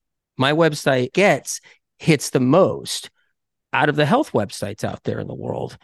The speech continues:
Can you imagine? Like, boom, subscription fees, paywalls, none of that. But here's the point. Here's the message.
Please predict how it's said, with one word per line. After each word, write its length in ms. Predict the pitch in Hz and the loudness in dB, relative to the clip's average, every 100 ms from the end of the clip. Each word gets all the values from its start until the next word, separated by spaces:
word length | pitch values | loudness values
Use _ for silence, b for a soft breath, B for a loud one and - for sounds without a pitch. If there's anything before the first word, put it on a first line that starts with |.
| b b b | b b b
Can 140 | - | 2
you 100 | 180 | 6
imagine? 580 | 175 139 139 156 175 185 - _ _ _ | 6 6 4 2 0 0 -4 _ _ _
Like, 220 | - 127 - _ _ _ _ _ _ | -4 -2 -4 _ _ _ _ _ _
boom, 400 | - 180 131 95 | 6 6 6 2
subscription 680 | - - - - 185 - 180 | -8 -10 -6 -2 0 2 0
fees, 760 | 165 175 160 151 143 143 139 - _ _ _ | 0 -4 -4 -4 -2 -4 -4 -12 _ _ _
paywalls, 1080 | - - 185 185 170 151 143 135 131 127 - b b _ | -4 2 6 6 6 4 4 0 -4 -8 -14 b b _
none 380 | 135 135 139 143 | 0 4 6 6
of 160 | 131 113 | 4 0
that. 340 | 104 - - _ | -4 -4 -10 _
But 160 | 185 - _ _ _ | -2 -2 _ _ _
here's 320 | - 226 220 | 0 0 0
the 80 | 175 | -6
point. 420 | - 214 107 - | 0 0 0 -2
Here's 160 | 185 | -2
the 80 | 170 | 2
message. 540 | 170 208 - - - | 2 2 -2 -10 -12